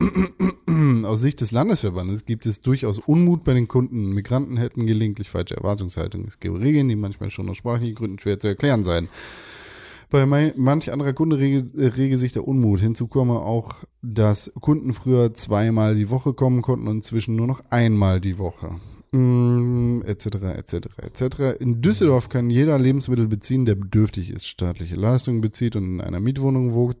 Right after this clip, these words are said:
wohnt“, sagte Sprecherin Eva Fischer. „Bei uns zählt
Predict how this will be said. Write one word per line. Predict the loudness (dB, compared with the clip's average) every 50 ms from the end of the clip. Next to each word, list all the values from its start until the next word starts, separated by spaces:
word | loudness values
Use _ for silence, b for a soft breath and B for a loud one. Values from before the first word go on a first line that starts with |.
| -10
wohnt“, | -10 -2 0 0 0 0 -2 -2
sagte | -4 -8 -8 -6 -10
Sprecherin | -10 -10 -6 -6 -6 -6 -6 -8 -10 -10
Eva | -6 -8 -8 -8 -8 -12
Fischer. | -8 -4 -4 -2 -2 -2 -2
„Bei | -2
uns | -2 -2 -2 -4 -6 -6 -12 _
zählt | -10 -4 -2 2 2 2 0 -2 -6 -14